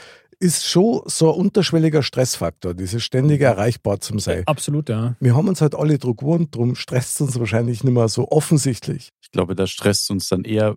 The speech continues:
Speaker 3: wenn wir es nicht haben.
Speaker 1: Ja, d-, sehr guter
Speaker 2: Genau.
Speaker 1: Einwand, das
Speaker 3: Dann
Speaker 1: stimmt
Speaker 3: bist du,
Speaker 1: sehr,
Speaker 3: ich glaube,
Speaker 1: ja.
Speaker 3: dann
Speaker 2: Ja.
Speaker 3: bist du, dann hast du so, also das merke ich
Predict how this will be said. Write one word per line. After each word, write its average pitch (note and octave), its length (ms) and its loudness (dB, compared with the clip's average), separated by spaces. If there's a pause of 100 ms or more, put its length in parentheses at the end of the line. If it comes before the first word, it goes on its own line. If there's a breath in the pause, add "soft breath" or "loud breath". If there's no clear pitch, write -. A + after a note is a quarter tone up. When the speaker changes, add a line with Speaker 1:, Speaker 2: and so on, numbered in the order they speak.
Speaker 3:
wenn G#2 260 0
wir F#2+ 60 0
es - 80 -10
nicht B2+ 300 0
haben. E2 240 -4 (420)
Speaker 1:
Ja, E3+ 440 0
d-, F3+ 160 -8 (100)
sehr F3+ 240 2
guter G3 180 4
Speaker 2:
Genau. F#3 160 4
Speaker 1:
Einwand, E3 260 4
das D3+ 80 4
Speaker 3:
Dann C3 80 4
Speaker 1:
stimmt G3+ 180 4
Speaker 3:
bist G3 100 2
du, E3+ 40 0
Speaker 1:
sehr, F3+ 220 6
Speaker 3:
ich G#2 100 2
glaube, B2+ 260 2
Speaker 1:
ja. F#3+ 60 2
Speaker 3:
dann D#3+ 100 2
Speaker 2:
Ja. D#3 60 -2
Speaker 3:
bist D3 220 -12
du, D3+ 240 -10 (840)
dann A#2+ 180 2
hast C#3 160 -2
du C#3 60 0
so, A#2+ 180 0
also A2+ 180 -2
das G2 200 -6 (600)
merke B2 400 2
ich - 440 -6